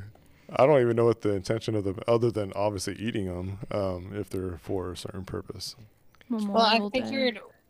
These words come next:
Speaker 3: I, I figured one could be for our birthday. And the other one,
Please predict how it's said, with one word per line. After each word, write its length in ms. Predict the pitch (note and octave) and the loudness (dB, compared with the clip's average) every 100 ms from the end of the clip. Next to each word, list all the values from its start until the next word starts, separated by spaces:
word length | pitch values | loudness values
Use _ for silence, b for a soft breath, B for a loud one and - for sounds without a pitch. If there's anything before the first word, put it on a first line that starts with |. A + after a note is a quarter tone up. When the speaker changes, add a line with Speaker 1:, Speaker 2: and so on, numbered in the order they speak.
| _ - | _ 0
Speaker 3:
I, 220 | A3 G#3+ F3+ _ _ _ - | 2 2 0 _ _ _ -8
I 160 | G3+ G3 | -6 -4
figured 420 | - G#3+ A3 G#3 | -6 -2 0 0
one 300 | F#3 F#3+ G3+ | 2 2 0
could 160 | G#3 F#3+ | -2 0
be 160 | F#3+ | 0
for 180 | F#3 F3+ | 2 2
our 120 | C#3+ | 2
birthday. 580 | D#3 E3 F3 - B2 F3 _ _ _ _ _ _ _ _ _ _ _ _ _ _ _ - | 2 0 0 -4 -4 -4 _ _ _ _ _ _ _ _ _ _ _ _ _ _ _ -6
And 140 | F#3+ F#3 | 0 2
the 120 | F3 | 2
other 180 | F3 F3+ | 2 2
one, 360 | E3+ E3 E3+ | 2 2 0